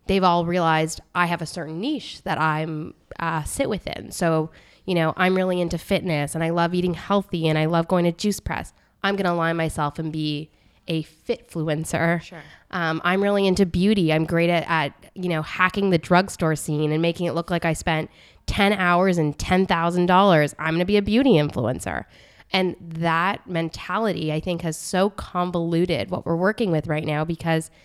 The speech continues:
Speaker 1: the pinnacle of what we are in right now today is this na-, um, you know, place where everyone is now commanding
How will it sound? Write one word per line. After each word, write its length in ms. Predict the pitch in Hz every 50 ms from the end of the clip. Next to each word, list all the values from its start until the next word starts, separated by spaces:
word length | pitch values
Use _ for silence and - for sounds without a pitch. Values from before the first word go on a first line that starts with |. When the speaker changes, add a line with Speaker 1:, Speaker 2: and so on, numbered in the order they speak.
| _ _ _ _ _ _ _ _
Speaker 1:
the 460 | - 196 185 180 180 175 175 - - - - _ _ _ _ _ _ _ -
pinnacle 640 | - - 240 233 233 - - 180 170 165 160 - - -
of 220 | 165 160 160 165 170
what 200 | 165 165 - - _ _ _
we 320 | - - 175 170 165 165 156
are 260 | 143 147 151 - - _ -
in 420 | 196 214 202 180 165 170 165 160 -
right 260 | - 160 170 165 117 -
now 380 | 175 175 165 151 143 156 - -
today 640 | - - 202 196 220 214 180 156 151 165 160 165 - - - - _ _
is 180 | - 196 180 180
this 300 | 185 185 175 170 - -
na-, 320 | 165 165 170 180 180 175 - -
um, 560 | 170 170 165 160 156 156 156 156 156 175 - _ _ _ _ _ - -
you 80 | 185 170
know, 140 | 160 151 151
place 500 | - - - - 247 254 220 196 - -
where 140 | 165 - - -
everyone 360 | 185 165 180 180 175 175 175
is 140 | 165 160 -
now 120 | 160 151 151
commanding 640 | - - 170 160 156 165 165 160 160 151 151 156